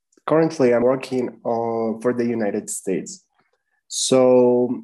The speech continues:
I have, like, my own business here in Mexico City, and I also wor-, I am working for the United States.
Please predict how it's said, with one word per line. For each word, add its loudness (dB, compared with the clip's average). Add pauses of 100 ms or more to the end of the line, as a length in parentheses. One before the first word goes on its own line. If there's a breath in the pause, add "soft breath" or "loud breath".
I -2
have, 0
like, 0
my -6
own -6
business -6
here 0
in -2
Mexico -2
City, 2 (180)
and -2 (180)
I 0
also -2
wor-, -4
I -2
am -6
working -4
for -2
the -2
United -8
States. -12